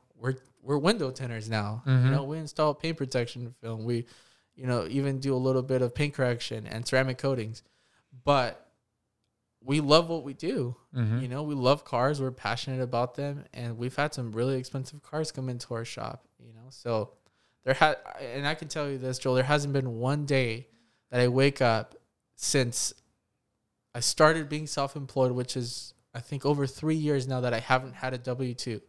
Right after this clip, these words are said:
Speaker 2: Mm-hmm.
Speaker 1: where I don't wake up and, and, and I, I mean, I just love what I do.
Speaker 2: Yeah.
Speaker 1: You know, I, I never dread going to work.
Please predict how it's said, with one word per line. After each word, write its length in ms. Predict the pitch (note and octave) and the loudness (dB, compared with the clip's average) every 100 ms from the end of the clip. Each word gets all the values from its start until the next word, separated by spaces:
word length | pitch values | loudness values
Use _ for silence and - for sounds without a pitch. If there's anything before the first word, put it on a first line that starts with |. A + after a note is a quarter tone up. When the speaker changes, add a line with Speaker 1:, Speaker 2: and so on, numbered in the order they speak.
| - | -4
Speaker 2:
Mm-hmm. 240 | A#2+ G#2+ A#2 B2+ _ _ _ _ _ | 0 2 0 -2 _ _ _ _ _
Speaker 1:
where 200 | - C3 | 0 4
I 80 | A#2+ A#2 - | 4 0 -4
don't 240 | C#3 C#3+ C#3+ | -4 -4 -4
wake 280 | D3 C#3+ | -4 0
up 340 | C3 A#2 A2 _ _ _ _ _ _ _ _ _ | 2 2 0 _ _ _ _ _ _ _ _ _
and, 180 | C3 B2+ | -2 -2
and, 200 | - B2+ - | -2 -6 -4
and 260 | C3+ B2 - - | -4 -4 -8 -8
I, 140 | C3 - | -6 -2
I 60 | |
mean, 140 | C#3 B2+ | 0 0
I 80 | |
just 260 | C3+ C#3 - | 0 -2 0
love 200 | B2+ C3+ | 2 4
what 100 | C3+ | 4
I 80 | A2+ | 0
do. 320 | G#2+ G#2 A#2+ - _ | -2 -8 -8 -14 _
Speaker 2:
Yeah. 300 | A#2 A#2+ A2 G2 - | 6 8 8 4 -10
Speaker 1:
You 140 | B2 | -10
know, 320 | A#2 A#2+ D3 - _ _ _ | -6 -4 -6 -12 _ _ _
I, 100 | B2+ B2 | -4 -2
I 80 | |
never 340 | C#3+ D3+ E3 D#3+ | -2 -2 -2 -4
dread 300 | C#3 C#3 C3+ | -4 -6 -6
going 220 | C3 B2 | -10 -12
to 80 | - | -14
work. 380 | - G2 - _ | -12 -12 -14 _